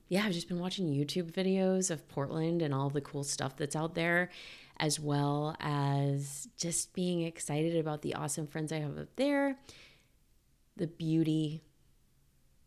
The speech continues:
I'm so excited to be somewhere that's lush and green and cozy. <laughs> L A has been so hot, and I don't have a pool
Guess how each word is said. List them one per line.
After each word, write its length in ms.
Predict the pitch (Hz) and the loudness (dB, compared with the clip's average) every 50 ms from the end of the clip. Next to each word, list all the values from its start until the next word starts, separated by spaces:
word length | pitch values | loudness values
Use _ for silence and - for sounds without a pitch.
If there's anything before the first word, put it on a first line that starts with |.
| _ - - | _ -8 -6
I'm 100 | 165 160 | -4 -4
so 300 | 147 - - - 151 147 | -4 -4 -4 -2 -2 -2
excited 540 | 156 147 - - - 175 175 170 175 165 165 | -2 -2 -4 -4 -4 -4 -4 -4 -4 -4 -6
to 40 | 156 | -6
be 160 | - 160 170 | -6 -4 -4
somewhere 360 | - - 175 160 139 - 170 | -4 -4 -4 -6 -6 -6 -6
that's 220 | 170 160 160 - | -6 -6 -8 -8
lush 720 | 156 147 143 147 151 151 156 147 - - - - - - - - - - - - - - - - | -6 -4 -2 -2 -2 0 0 0 2 2 2 2 2 0 -4 -12 -20 -20 -20 -20 -20 -20 -20 -10
and 540 | - - 151 147 147 143 143 143 143 143 139 - - - - _ _ _ _ _ _ _ _ _ - 156 | -6 -4 -2 -2 0 0 0 0 0 -2 -2 -6 -8 -12 -16 _ _ _ _ _ _ _ _ _ -8 -6
green 800 | 156 156 156 160 160 156 156 156 151 151 151 151 151 151 147 143 - - - - - _ _ _ _ _ _ _ _ _ - | -4 -2 0 0 0 0 0 0 0 0 0 -2 -2 -4 -6 -8 -14 -20 -20 -20 -20 _ _ _ _ _ _ _ _ _ -10
and 560 | 165 151 151 151 156 151 151 160 160 165 - - | -8 -6 -6 -6 -6 -6 -6 -6 -8 -8 -10 -12
cozy. 800 | - - - 170 170 180 185 170 - 196 202 202 202 208 214 - - - - - - - _ _ - - - | -12 -6 -4 -2 0 0 0 -2 -2 -4 -4 -4 -4 -6 -8 -12 -16 -20 -20 -20 -20 -20 _ _ -20 -16 -12
<laughs> 1120 | - 156 151 147 151 196 180 - 226 226 - - _ _ - 220 294 302 294 262 226 - | -10 -10 -8 -8 -6 -8 -8 -8 -10 -14 -16 -18 _ _ -8 -6 -6 -4 -6 -6 -8 -4
L 220 | - 160 160 170 160 | 0 0 2 2 2
A 120 | 139 120 151 | 0 0 0
has 120 | 165 165 | -2 0
been 220 | 175 185 170 170 | 2 2 2 2
so 220 | 165 - 165 156 151 | 2 2 2 2 4
hot, 340 | 160 151 143 151 165 - - | 4 2 4 2 2 0 0
and 80 | 165 | 0
I 60 | 151 | 0
don't 120 | 156 160 160 | 0 2 0
have 140 | 156 151 143 | 0 0 0
a 40 | |
pool 500 | 139 139 - 156 143 139 143 143 143 143 | -2 -4 -2 0 0 0 0 0 -2 -4